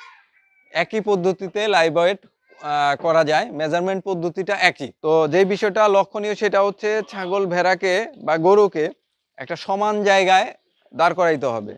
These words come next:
চার পাটা যেন সমানভাবে থাকে, এক পা সামনে এক পা পিছনে এরকম না, মোটামুটি স্বাভাবিকভাবে যখন ছাগল ভেড়া বা গরু দাঁড়ায়, তো সেই রকমভাবে একটা সমান জায়গায় দাঁড় করাইতে হবে। সেকেন্ডলি হচ্ছে গিয়ে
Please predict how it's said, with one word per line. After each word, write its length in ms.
চার 200
পাটা 480
যেন 200
সমানভাবে 720
থাকে, 300
এক 220
পা 140
সামনে 460
এক 160
পা 100
পিছনে 440
এরকম 460
না, 160
মোটামুটি 520
স্বাভাবিকভাবে 840
যখন 340
ছাগল 300
ভেড়া 260
বা 200
গরু 300
দাঁড়ায়, 380
তো 80
সেই 240
রকমভাবে 580
একটা 180
সমান 340
জায়গায় 240
দাঁড় 200
করাইতে 300
হবে। 260
সেকেন্ডলি 500
হচ্ছে 340
গিয়ে 240